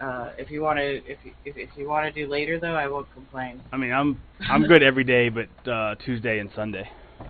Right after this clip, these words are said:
Speaker 2: <laughs> Those are my two days I can't do it.
Speaker 1: Um, Fridays is, after, after next week, I think I'm off on shows for a while. So after that, I'm pretty open.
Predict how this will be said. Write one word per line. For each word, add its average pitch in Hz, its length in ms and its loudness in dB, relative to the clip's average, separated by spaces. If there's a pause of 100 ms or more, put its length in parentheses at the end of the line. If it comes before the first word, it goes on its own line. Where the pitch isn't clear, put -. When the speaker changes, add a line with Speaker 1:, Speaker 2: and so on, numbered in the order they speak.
(120)
Speaker 2:
<laughs> - 640 -6
Those 156 160 6
are 139 40 6
my 120 160 4
two 127 200 2
days 110 180 4
I 104 100 2
can't 98 260 -8
do 101 140 -6
it. 95 160 -8
Speaker 1:
Um, 185 320 -2 (100)
Fridays 220 380 2
is, 220 100 -6 (1120)
after, 202 480 2 (120)
after 208 320 2
next 175 540 -4
week, 214 320 -6
I 165 140 -2
think 190 180 -8
I'm 165 160 -4
off 151 320 -4
on 156 180 -4 (120)
shows 156 280 -6 (200)
for 131 240 -2
a 135 140 -8
while. 131 460 -6 (460)
So 135 680 -2 (100)
after 147 280 -4
that, 170 320 0
I'm 147 200 -4
pretty 147 300 -8
open. - 380 -10